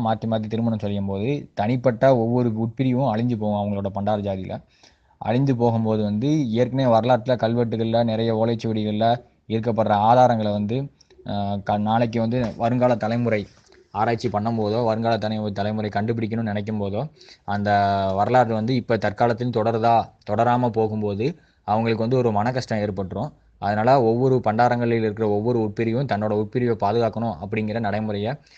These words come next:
கடைபிடிக்க வேண்டிய கட்டாயத்தில் இருக்கிறாங்க. இப்போ வந்து நிறைய ஊர்களை வந்து ஒரு மூணு பேரும், அதாவது உவச்ச பண்டாரம், கோவம்ச பண்டாரம், ஆண்டி பண்டாரம்,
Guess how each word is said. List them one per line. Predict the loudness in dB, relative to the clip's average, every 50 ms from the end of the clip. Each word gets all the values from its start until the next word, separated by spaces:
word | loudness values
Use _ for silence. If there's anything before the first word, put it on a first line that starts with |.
| _ _ -8 -4
கடைபிடிக்க | -2 0 0 0 -2 -4 -4 -4
வேண்டிய | -2 -2 -2 0
கட்டாயத்தில் | -2 -2 0 2 2 2 2 0 -2
இருக்கிறாங்க. | -4 -4 -4 -4 -6 -6 -6 -6 -6 -6 -8 -10 _ _ _ _ _ _
இப்போ | -6 -6 -2 0 0 0
வந்து | 2 0 0 0
நிறைய | 2 2 4 4 4 4
ஊர்களை | 4 2 2 0 0 0 0
வந்து | 0 0 0 2
ஒரு | 2 2 0
மூணு | 0 0 0 2 2 2
பேரும், | 2 2 2 0 -2 -4 -6
அதாவது | -6 -4 -2 0 0 2
உவச்ச | 2 0 0 0 0 -2
பண்டாரம், | 0 0 2 0 0 0 0
கோவம்ச | 0 0 0 0 -2 -6
பண்டாரம், | -6 -4 -2 -2 0 0 0 0 -2 -2
ஆண்டி | -2 -2 -2 -2 -2
பண்டாரம், | -2 -2 0 0 0 0 0 -2